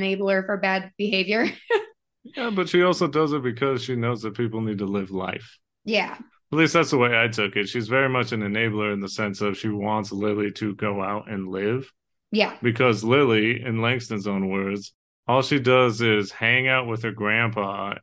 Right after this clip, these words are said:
Speaker 2: and, like, her Carol buddies, which are all adults.
Speaker 1: Mm-hmm.
Speaker 2: And she, like, does puzzles and knits sweaters. Like, she's,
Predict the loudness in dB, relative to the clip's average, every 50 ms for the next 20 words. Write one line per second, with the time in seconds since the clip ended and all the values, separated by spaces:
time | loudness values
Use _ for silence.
0 | _ _ _ _ 0 2 2 2 0 -2 -4 -6 -6 -6 -8 -10 -12 -14 -18 -20
1 | -20 _ -10 -4 -2 0 0 0 -2 -6 -10 _ _ _ -6 -2 0 2 2 2
2 | 2 0 -2 -2 -4 -4 -4 -4 -6 -6 -6 -8 -8 -8 -4 -2 -2 -2 -2 -4
3 | -4 -4 -2 0 2 4 4 4 4 2 2 0 -2 -4 -8 -14 _ _ _ -6
4 | -6 -4 -2 -2 -2 -2 -2 -2 -6 -12 -18 -18 -18 -20 _ _ _ _ _ _
5 | _ _ _ _ -2 0 2 2 2 2 0 0 0 -2 -2 -2 -2 -4 -2 0
6 | 0 -2 -2 -2 _ 2 4 4 2 2 0 -2 0 0 0 0 -2 -4 -4 -2
7 | -4 -4 -2 -2 -2 -2 -2 -6 -6 -4 -4 -4 -4 -4 -8 -10 -12 -10 -8 -8
8 | -8 -4 -2 0 2 2 0 -2 -4